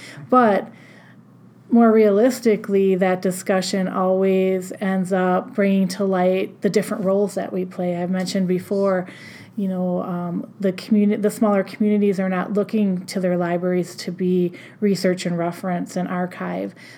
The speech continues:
They're looking for a spot to hold their Brownie Girl Scout meeting or, uh, their, to bring together their,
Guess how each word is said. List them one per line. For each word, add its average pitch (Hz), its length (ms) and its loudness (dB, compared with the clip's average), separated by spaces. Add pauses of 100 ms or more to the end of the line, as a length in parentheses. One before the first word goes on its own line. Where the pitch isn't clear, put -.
They're 196 160 4
looking 185 380 0
for 180 560 0
a 190 120 -4
spot 180 480 -4
to 180 280 -2
hold 180 380 -4
their 185 280 0
Brownie 185 380 0
Girl 190 260 0
Scout 185 400 -2
meeting 175 480 0
or, 185 540 0 (420)
uh, 175 320 -6
their, 180 720 -2 (480)
to 196 140 -4
bring 190 260 2
together 185 640 2
their, 170 560 -2